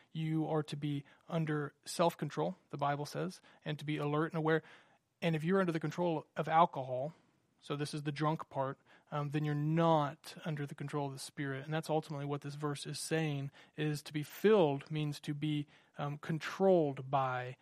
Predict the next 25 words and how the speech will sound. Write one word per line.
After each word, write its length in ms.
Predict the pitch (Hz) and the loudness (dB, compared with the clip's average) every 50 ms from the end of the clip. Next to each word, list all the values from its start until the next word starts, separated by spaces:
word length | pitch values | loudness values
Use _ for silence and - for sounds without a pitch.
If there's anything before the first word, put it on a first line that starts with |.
| - - _ _ - | -20 -20 _ _ -10
the 80 | - 143 | -8 -8
Spirit. 640 | - - - - 143 139 131 151 180 - - - - _ _ _ _ _ _ _ - | -6 -6 -6 -4 -4 -4 -4 -8 -12 -18 -20 -20 -20 _ _ _ _ _ _ _ -12
To 60 | - | -4
be 100 | 156 156 | -4 -4
controlled 460 | - 156 151 - - 175 175 170 156 | -2 -4 -6 0 2 2 4 4 2
by 260 | 147 139 139 139 139 - - - - - _ - | 2 0 0 0 -2 -6 -12 -20 -20 -20 _ -14
the 80 | - 156 | -12 -12
Spirit. 360 | - - 160 151 147 147 - _ _ _ _ _ _ _ _ _ _ _ _ _ _ _ _ _ _ _ _ _ - - | -8 -4 -2 -2 -2 -2 -6 _ _ _ _ _ _ _ _ _ _ _ _ _ _ _ _ _ _ _ _ _ -10 0
Uh, 220 | - 165 156 151 147 | 4 4 6 6 4
there's 400 | 143 160 165 160 151 139 - - - | 6 6 4 4 4 0 -6 -10 -6
some 240 | - 180 170 156 - - | -4 -4 -4 -4 -4 -4
imagery 540 | - 196 202 196 180 156 147 160 151 151 165 - _ _ - | 2 4 6 6 6 4 4 2 2 2 0 -2 _ _ -6
in 80 | 170 | -4
the 80 | 156 156 | -4 -2
Greek 400 | 147 160 170 170 156 - - - - - - - - _ | 2 6 6 6 4 2 -6 -20 -20 -20 -20 -20 -10 _
when 240 | - 180 170 165 160 | 4 6 8 8 8
this 180 | 160 160 - | 6 4 2
word 320 | - 165 170 165 160 147 - | 4 4 6 6 4 2 0
filled 320 | - - 180 180 175 165 | 2 4 6 6 6 6
is 200 | 165 165 160 151 | 4 2 0 2
used. 340 | 160 170 175 170 156 - - | 2 4 4 4 2 2 0
It's 160 | 170 156 - | 0 0 2
usually, 480 | 180 190 196 170 156 180 180 165 160 156 - - - - _ _ - | 0 0 0 0 2 2 4 4 4 2 -2 -12 -20 -20 _ _ 0
um, 420 | 175 170 165 160 151 147 143 143 _ _ _ _ _ _ _ _ _ _ _ _ - - - - | 2 2 4 4 2 -2 -6 -8 _ _ _ _ _ _ _ _ _ _ _ _ -20 -12 -4 -4
uh, 200 | 160 151 156 | -2 -2 -2